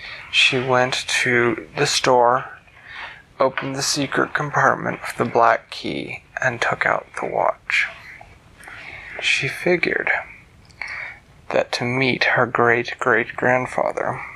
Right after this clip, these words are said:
she would have to go back, actually, her, not her great-great-grandfather, her great-grandfather, she would have to go back in time one hundred years.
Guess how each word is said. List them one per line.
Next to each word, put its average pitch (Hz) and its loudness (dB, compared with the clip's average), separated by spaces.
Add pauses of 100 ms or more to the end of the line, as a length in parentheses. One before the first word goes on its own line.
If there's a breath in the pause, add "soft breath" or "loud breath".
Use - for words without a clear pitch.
(400 loud breath)
she - 2
would 113 4
have - 0
to - -4
go - -2
back, - 0 (420 loud breath)
actually, - -2
her, - -4
not 113 2
her - -4
great-great-grandfather, - -2
her - -10
great-grandfather, - -2 (360 loud breath)
she - -4
would - 2
have - 0
to - -10
go - -2
back - 0
in - -12
time - -4 (260)
one 117 2
hundred - -4
years. - -6